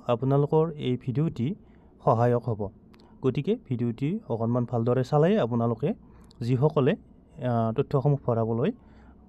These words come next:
পৰা নাই, তেখেতসকলে নিশ্চয়কৈ এই ভিডিঅ'টি চোৱাৰ পিছত সকলোৱে খুব ধুনীয়াকৈ তথ্যখিনি ভৰাবলৈ সক্ষম হ'ব বুলি মই অনুভৱ কৰিম।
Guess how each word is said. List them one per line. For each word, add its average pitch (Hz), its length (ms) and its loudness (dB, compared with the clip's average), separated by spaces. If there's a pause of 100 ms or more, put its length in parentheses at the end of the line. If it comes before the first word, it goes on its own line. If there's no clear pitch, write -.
(100)
পৰা 135 200 6
নাই, 139 160 4 (240)
তেখেতসকলে 120 520 -2
নিশ্চয়কৈ 151 540 0 (440)
এই 135 120 4
ভিডিঅ'টি 120 360 0
চোৱাৰ 117 280 -2
পিছত 196 260 -6 (260)
সকলোৱে 139 380 2 (480)
খুব 190 120 0 (180)
ধুনীয়াকৈ 127 420 2 (680)
তথ্যখিনি 127 420 0
ভৰাবলৈ 120 420 0
সক্ষম 120 420 -4
হ'ব 113 200 -2
বুলি 135 200 0
মই 175 200 2 (300)
অনুভৱ 123 260 6 (100)
কৰিম। 98 220 -4